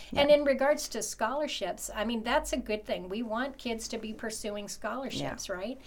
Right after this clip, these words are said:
Speaker 1: Mm-hmm.
Speaker 2: And so if the student is getting some scholarships, they may be conditional. So scholarship may only cover tuition, but what about room and board and
Speaker 1: Mm-hmm.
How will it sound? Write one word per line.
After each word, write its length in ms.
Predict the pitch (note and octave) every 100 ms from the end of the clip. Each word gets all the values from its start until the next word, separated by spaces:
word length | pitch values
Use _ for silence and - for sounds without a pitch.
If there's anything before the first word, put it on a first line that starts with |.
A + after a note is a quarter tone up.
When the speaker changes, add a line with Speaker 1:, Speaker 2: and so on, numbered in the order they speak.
| F3
Speaker 1:
Mm-hmm. 240 | E3 E3
Speaker 2:
And 180 | A3+ B3
so 380 | - B3+ B3 A#3
if 180 | B3 A3
the 80 | A#3
student 340 | - D#4 D#4+
is 140 | B3 G3+
getting 240 | A#3+ D4
some 180 | C#4+ A#3+
scholarships, 560 | - A3 G#3+ G#3+ B3 -
they 180 | B3+
may 200 | D4+ D#4+
be 160 | C4+ C4
conditional. 580 | - G#3+ A#3+ D4 A3 F#3
So 160 | G#3
scholarship 540 | G#3 - A#3+ C#4 - A#3
may 160 | A3+
only 140 | A3 G#3+
cover 280 | - G3 F#3+
tuition, 480 | - A3+ B3+ G3 F3+
but 160 | G3+
what 160 | G3+ G#3
about 320 | G3+ G3 G3+
room 200 | G#3 G3+
and 120 | G3
board 340 | G3+ G#3 G3 F#3+
and 80 |
Speaker 1:
Mm-hmm. 100 | E3+